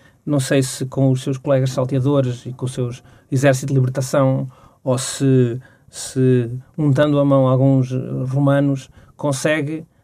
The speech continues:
eh, libertar os crucificados. Jesus,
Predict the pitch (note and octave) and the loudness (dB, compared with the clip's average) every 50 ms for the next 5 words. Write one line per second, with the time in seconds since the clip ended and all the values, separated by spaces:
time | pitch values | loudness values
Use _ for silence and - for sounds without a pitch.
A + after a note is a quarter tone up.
0 | _ _ _ _ _ _ _ _ _ - D3 D3+ D3+ D3 D3+ D#3 C#3+ D3+ C3+ C3 | _ _ _ _ _ _ _ _ _ -8 -6 -4 -4 -2 -2 0 0 0 0 2
1 | D#3 D3 D3 C#3 D3+ - _ _ _ _ _ _ _ _ _ - D3+ C3+ C3 - | 4 4 4 2 0 -6 _ _ _ _ _ _ _ _ _ -8 -6 -6 -6 -6
2 | - D3 C3+ C3 - C#3 C3 B2+ G#2+ G2+ - - B2+ C3+ C#3 C3+ B2 C3 D#3+ D3+ | -6 -6 -6 -6 -6 -6 -4 -4 -4 -6 -6 -8 -6 -4 -2 0 0 0 0 0
3 | C#3 C3 - - | 0 -2 -4 -8